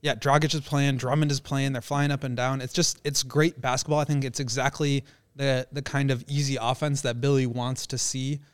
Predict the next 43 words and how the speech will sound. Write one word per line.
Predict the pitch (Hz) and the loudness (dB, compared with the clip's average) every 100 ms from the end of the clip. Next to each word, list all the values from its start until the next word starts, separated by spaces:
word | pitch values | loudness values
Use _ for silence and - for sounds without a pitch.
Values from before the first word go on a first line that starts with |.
| _ - | _ -6
out | 143 | -2
of | |
this | 147 143 | 0 0
group. | 160 175 | 2 2
And | 151 | 2
I | 135 | -2
think | 143 131 | -2 -2
the | |
next | 131 139 - | 0 0 0
step | - 131 123 | 2 0 0
is, | 117 107 | -4 -6
like, | 110 - | -6 -2
how | 160 | 0
do | 160 | 2
we | 156 | 2
start | - 139 | 0 0
to | 135 | -2
blend | 131 127 131 127 | -2 0 0 0
some | - 127 | -2 0
of | 123 | 0
that | 117 | 2
in | 135 143 123 | 4 4 2
with | 117 113 _ | -4 -6 _
the | 127 | -10
Zach | 120 117 117 | -4 -4 -4
and | 120 | -4
DeMar | 117 120 117 | -2 -2 -4
and | 110 | -4
Vooch | 117 107 | -8 -10
lineups? | - 107 107 - - - _ _ | -8 -8 -10 -10 -12 -12 _ _
Because | 127 131 | -2 0
those | 135 123 | 0 -2
guys | 123 123 - 143 | -2 -2 -4 -4
like | 131 120 | -6 -4
to | 123 | -6
play | - 120 | -4 -4
a | 117 | -4
little | 117 117 | -6 -6
bit | 110 110 - _ _ | -6 -10 -14 _ _
slower, | - - 139 127 | -6 4 4 4
a | |
little | 123 120 | 2 0
bit, | 120 120 | -2 -4